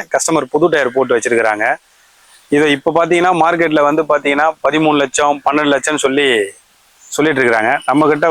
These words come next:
வந்து அதை விட கம்மி பிரைஸுக்கு இந்த வண்டியை கொடுத்துடலாம். இந்த வண்டியில பாத்தீங்கன்னா, கம்பெனில வந்த எக்ஸ்ட்ரா பம்பர், இந்த பம்பர் வந்து பாத்தீங்கன்னா, கம்பெனிலே வர்றது எக்ஸ்ட்ரா பம்பர், இந்த பம்பர் இருக்கு. வண்டியில இந்த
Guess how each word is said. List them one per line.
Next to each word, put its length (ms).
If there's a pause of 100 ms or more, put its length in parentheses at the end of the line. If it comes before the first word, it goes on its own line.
வந்து 180 (560)
அதை 180
விட 140 (160)
கம்மி 240
பிரைஸுக்கு 460
இந்த 160
வண்டியை 280 (220)
கொடுத்துடலாம். 520 (640)
இந்த 160
வண்டியில 240 (100)
பாத்தீங்கன்னா, 380 (180)
கம்பெனில 580
வந்த 180 (120)
எக்ஸ்ட்ரா 260 (640)
பம்பர், 340 (420)
இந்த 160
பம்பர் 320
வந்து 180
பாத்தீங்கன்னா, 320 (140)
கம்பெனிலே 580
வர்றது 320
எக்ஸ்ட்ரா 200 (100)
பம்பர், 280 (480)
இந்த 160
பம்பர் 300
இருக்கு. 220 (380)
வண்டியில 320
இந்த 100